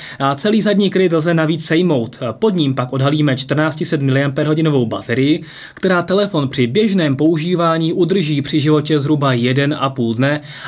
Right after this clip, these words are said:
a nad ní pak máme sloty pro dvě mini sim karty a micro S D kartu, kterou můžete až o třicet dva gigabajtů rozšířit vestavěnou paměť, ze které vám po prvním zapnutí zbude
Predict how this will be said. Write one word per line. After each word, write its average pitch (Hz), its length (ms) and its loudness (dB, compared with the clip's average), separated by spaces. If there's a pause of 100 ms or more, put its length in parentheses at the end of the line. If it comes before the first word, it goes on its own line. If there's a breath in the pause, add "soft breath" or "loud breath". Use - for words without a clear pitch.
a 131 180 2
nad 175 240 0
ní 143 180 2
pak 131 220 -4
máme 151 340 0
sloty 147 360 -2
pro 131 180 -2
dvě 120 200 0
mini 113 200 -2
sim 160 220 -2
karty 165 400 -2 (220 loud breath)
a 151 200 0
micro 135 460 0
S 131 160 0
D 131 160 2
kartu, 131 340 -2
kterou 127 280 0
můžete 147 440 0
až 131 280 -4
o 127 120 -2
třicet 165 360 -4
dva 143 240 0
gigabajtů 135 640 0
rozšířit 151 440 0
vestavěnou 131 520 0
paměť, 156 440 0 (400 loud breath)
ze 147 140 0
které 208 240 0
vám 196 200 0
po 180 120 2
prvním 175 460 0
zapnutí 160 540 0
zbude 156 360 0